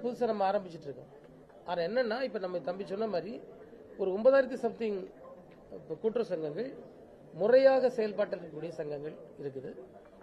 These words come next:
ஆனா சங்கங்கள்னு கணக்கு பார்த்தீங்கன்னா பத்தாயிரத்தி சம்திங் சங்கங்கள் இருக்கும். அது முறையா செயல்படும். இது லாபகரமா போகக்கூடியது திரும்ப கொஞ்சம்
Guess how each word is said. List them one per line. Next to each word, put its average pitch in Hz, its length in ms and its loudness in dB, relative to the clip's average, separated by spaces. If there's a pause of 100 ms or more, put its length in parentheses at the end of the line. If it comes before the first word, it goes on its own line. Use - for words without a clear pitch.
(240)
ஆனா 233 100 4 (100)
சங்கங்கள்னு 262 520 2
கணக்கு 214 180 0
பார்த்தீங்கன்னா 254 280 -2
பத்தாயிரத்தி 220 400 -2
சம்திங் 170 280 -6 (320)
சங்கங்கள் 170 340 -4 (380)
இருக்கும். - 260 -8 (640)
அது 202 180 4
முறையா 202 240 4
செயல்படும். 185 300 -4
இது 220 180 -4
லாபகரமா 226 480 4 (100)
போகக்கூடியது 185 460 -8
திரும்ப 208 260 -4
கொஞ்சம் 180 220 -6